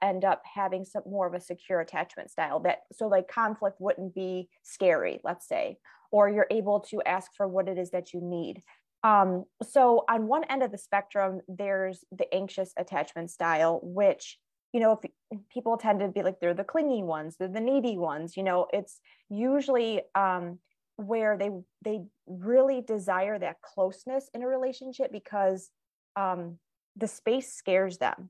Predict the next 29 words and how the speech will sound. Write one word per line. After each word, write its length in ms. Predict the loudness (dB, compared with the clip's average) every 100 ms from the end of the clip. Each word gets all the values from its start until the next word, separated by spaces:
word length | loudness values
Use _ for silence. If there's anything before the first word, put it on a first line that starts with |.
| _
They 100 | -4
have 160 | -2 -2
a 60 |
really 300 | 0 0 0
deep 280 | -2 -8 -10
fear 180 | -4 -2
of 200 | -2 -4
being 220 | -6 -6
abandoned, 560 | -6 -6 -6 -4 -6 0
right? 200 | 0 0
So 100 | -2
they 140 | -4 -2
wanna 280 | -2 -6 -8
constantly 580 | -8 -8 -4 -4 -4
be 160 | -2 -4
close 320 | 0 0 0
to 100 | -4 -8
somebody. 520 | -8 -4 -6 -6 -12 _ _ _ _ 2
Um, 400 | 4 6 2 -4 _ _ _ _ _ _ _
so 640 | -6 4 8 10 8 4 -4 _ -14
you 220 | -2 0
could 160 | 0 -2
tend 320 | 0 0 0
to 80 | -4
maybe 240 | -4 -4 -2
people 400 | -4 2 0 2
please, 400 | -4 -2 -2 0
or 280 | 0 0 -2
you, 160 | -6